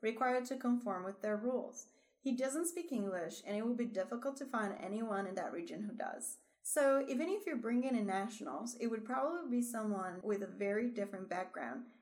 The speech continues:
and certainly not as familiar with the place. And there are other hurdles too.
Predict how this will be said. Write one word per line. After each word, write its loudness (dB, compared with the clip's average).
and 0
certainly 0
not 2
as -4
familiar -6
with -8
the -12
place. -2
And 0
there 2
are 2
other 2
hurdles -2
too. -8